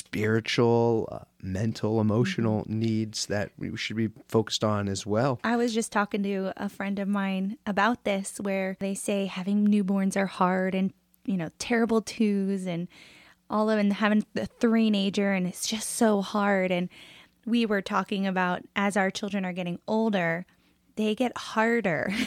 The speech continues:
Speaker 2: <laughs> You know, you kind of are so focused on baby, the newborn, the
Speaker 1: So
Speaker 2: sleepless,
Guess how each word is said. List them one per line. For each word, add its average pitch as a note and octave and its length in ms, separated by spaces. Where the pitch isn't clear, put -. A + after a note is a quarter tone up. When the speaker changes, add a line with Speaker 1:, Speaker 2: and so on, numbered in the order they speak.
Speaker 2:
<laughs> D#4 120
You C4 240
know, B3+ 200
you A#3+ 100
kind C4+ 280
of A3 100
are G#3+ 120
so A3+ 240
focused A3 460
on G3 280
baby, G3 460
the F3+ 100
newborn, F#3+ 600
the F#3 140
Speaker 1:
So - 60
Speaker 2:
sleepless, A#3+ 400